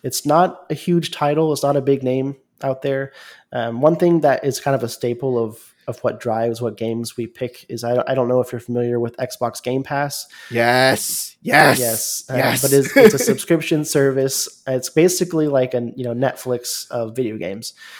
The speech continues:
Speaker 2: Yeah.
Speaker 1: where they're constantly adding new games. And as long as you're a monthly subscriber, you know, you can download those games and play them as much as you want and however many games you want. And so since we go through a new game every two weeks, it could be rather expensive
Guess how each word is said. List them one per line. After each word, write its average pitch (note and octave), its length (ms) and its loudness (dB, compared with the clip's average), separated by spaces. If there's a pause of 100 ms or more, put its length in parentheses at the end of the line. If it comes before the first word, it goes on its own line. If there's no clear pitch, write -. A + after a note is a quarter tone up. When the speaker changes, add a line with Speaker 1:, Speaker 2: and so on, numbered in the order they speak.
(160)
Speaker 2:
Yeah. - 120 -6
Speaker 1:
where A2+ 180 -2
they're A2+ 160 -4
constantly C#3 560 -2
adding B2+ 600 -2 (140)
new B2+ 300 -2
games. D3 640 -2
And B2+ 220 -4
as A#2+ 100 -6
long B2+ 160 0
as B2+ 140 -4
you're B2 200 -2
a A#2 200 -2 (100)
monthly B2 340 -4
subscriber, B2+ 720 -4 (380)
you - 80 -20
know, B2 120 -6
you A#2+ 100 -6
can A#2+ 160 -8
download A2+ 400 -2
those A2+ 180 -4
games A2+ 320 -6
and A2+ 100 -12
play A2+ 160 -4
them A2+ 320 -4
as B2 200 -4
much A#2+ 200 -4
as A#2+ 120 -12
you B2 100 -6
want D3+ 300 0
and A#2+ 280 -8
however C3+ 400 -2
many C3 220 -2
games C3 400 -6
you A#2 120 -8
want. A2+ 360 -12 (440)
And A#2+ 140 -10
so A#2+ 260 -4
since C#3 260 -4
we D3+ 180 2
go C#3 140 4
through C#3+ 180 -2
a C3+ 40 2
new D3 160 2
game C#3+ 240 2
every C3 240 0
two C#3 240 -2
weeks, C3+ 440 -4
it B2+ 120 -6
could C3+ 160 -4
be B2+ 160 -2
rather C#3 360 0
expensive A2+ 680 -8